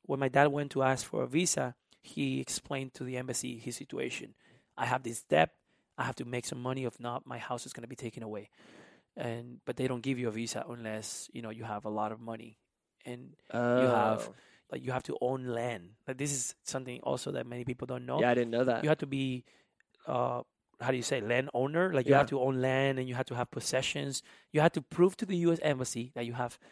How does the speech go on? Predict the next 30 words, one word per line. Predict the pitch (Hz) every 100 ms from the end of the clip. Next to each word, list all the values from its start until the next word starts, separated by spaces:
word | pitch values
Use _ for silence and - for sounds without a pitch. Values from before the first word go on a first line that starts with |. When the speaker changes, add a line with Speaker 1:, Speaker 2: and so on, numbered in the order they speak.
| - _ _
Speaker 1:
a | 127
lot | 123 123
of | -
things | 127 120
in | 123
Honduras | 123 123 123 117 -
in | 127
order | 139 127
for | -
them | 123
to | 123
give | 127 131
you | 127
a | 113
visa. | 117 - - _ - - - - _ _ _ -
And | 147
I | 139
understand, | 135 131 123 - 127 143
you | 139
know, | 131
I | 120
get | 110 120
it. | 143 - _
You, | 135 123
they | 127
wanna | 120 127 120
bring | 127 123 _ _ _ _ _ _
people | 147 135 131
that | 123
are | 123 123